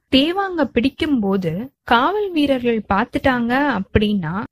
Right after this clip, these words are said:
தப்பிச்சு போறது அவ்வளவு எளிமையான விஷயம் கிடையாது. பரம்பு நாட்டு வீரர்களோட ஆற்றல்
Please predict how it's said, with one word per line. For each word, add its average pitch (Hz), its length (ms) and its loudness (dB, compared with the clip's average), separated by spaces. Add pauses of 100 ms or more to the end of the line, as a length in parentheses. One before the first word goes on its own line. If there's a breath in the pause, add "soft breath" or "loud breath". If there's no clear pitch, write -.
(100)
தப்பிச்சு - 520 0
போறது 202 520 2
அவ்வளவு 226 580 0
எளிமையான 214 600 0
விஷயம் 226 440 -2
கிடையாது. 180 480 -4 (460)
பரம்பு 302 400 2
நாட்டு 349 380 0
வீரர்களோட 233 680 0 (160)
ஆற்றல் 202 480 -2